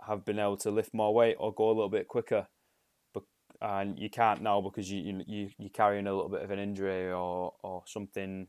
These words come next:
something's not right, or you've not been in the gym. Great, cool, but show me what you can do today. That's all I want, um, and just being consistent with that.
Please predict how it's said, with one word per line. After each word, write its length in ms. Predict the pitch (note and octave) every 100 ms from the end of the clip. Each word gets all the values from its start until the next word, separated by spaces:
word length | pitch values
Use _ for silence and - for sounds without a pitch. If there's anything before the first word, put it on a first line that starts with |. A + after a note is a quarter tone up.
| _
something's 440 | - A2 G2+ G2 F#2+
not 180 | G2+ G2+
right, 480 | G2+ G2+ F#2+ F#2+ -
or 180 | F2+ F2
you've 120 | F#2
not 180 | G#2 -
been 100 | G2
in 100 | F#2+
the 80 | F2+
gym. 380 | F#2 F#2+ F2+ - _ _ _ _ _
Great, 320 | G#2 A#2 A#2 - _ _ _ _ _
cool, 340 | - A#2+ A2+ - _ _ _ _ -
but 180 | A2+
show 240 | A2+ B2 A#2+
me 120 | B2
what 180 | A2 -
you 100 | G#2+
can 200 | A2 G2
do 160 | F#2+
today. 340 | F#2+ F2+ F2 E2+ _ _ _ _ _ _ _ _ _ _
That's 240 | A2 E2 A#2
all 200 | G#2+ F#2+
I 40 |
want, 240 | F2+ F2 - _ _ _ _ _ -
um, 560 | F2 F2 F2 F2 E2+ - _ -
and 180 | G2+ F#2
just 200 | A2+ G#2+
being 200 | A2+ G#2
consistent 560 | - F2+ G2+ F#2+ G2+ F#2+
with 140 | -
that. 180 | F#2 F#2+